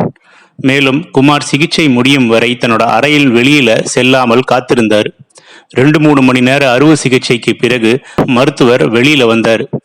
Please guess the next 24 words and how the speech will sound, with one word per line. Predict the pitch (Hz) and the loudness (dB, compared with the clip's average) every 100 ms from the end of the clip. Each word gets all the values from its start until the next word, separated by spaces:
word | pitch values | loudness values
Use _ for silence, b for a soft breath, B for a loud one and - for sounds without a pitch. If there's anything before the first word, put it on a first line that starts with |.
| b b b 135 | b b b -2
அவர்கிட்ட | 127 127 127 143 | 0 0 -2 0
வாசன் | 135 139 - 139 123 | 0 0 0 -2 0
கூறினாரு, | 123 117 110 104 117 135 - _ _ _ | 0 0 0 0 -2 -4 -10 _ _ _
"இவருக்கு | 135 135 127 135 123 113 - - | -6 -4 -4 -4 -4 -6 -12 -10
எந்த | 123 139 | -6 -4
விதமான | 156 151 131 120 117 | -2 -4 -4 -4 -6
சிரமமோ | - 131 143 135 135 127 | -6 -4 -4 -4 -4 -4
அசௌகரியமோ | 151 151 143 127 120 131 | -4 -4 -4 -4 -4 -4
ஏற்படாம | 127 131 131 120 135 | -6 -6 -8 -6 -6
பார்த்துக்கோங்க. | 131 127 - 110 107 - _ b b - | -6 -6 -8 -8 -10 -12 _ b b -10
மேலும் | 131 135 135 | -8 -4 -4
அந்த | 156 131 123 | -4 -6 -6
நபர்கிட்ட | 123 135 156 135 123 127 - | -6 -6 -6 -6 -6 -6 -6
சிகிச்சைக்கோ | 139 160 151 127 127 131 - | -10 -8 -8 -6 -4 -4 -6
இல்ல | 123 123 131 | -6 -4 -4
மருந்துகளுக்கோ | 127 147 151 147 117 127 127 | -4 -4 -2 -4 -4 -4 -6
பணம் | 127 127 151 | -6 -6 -4
எதுவும் | 135 123 139 | -6 -4 -6
வாங்க | 127 123 135 | -4 -6 -6
வேண்டாம்" | 120 120 113 117 123 | -6 -6 -6 -6 -8
அப்படின்னு | 117 117 117 127 | -8 -8 -8 -6
கூட்டிட்டு | - 127 120 120 | -6 -6 -8 -8
போனாரு | 110 113 107 | -8 -6 -6
வாசன். | 110 - 110 | -6 -8 -14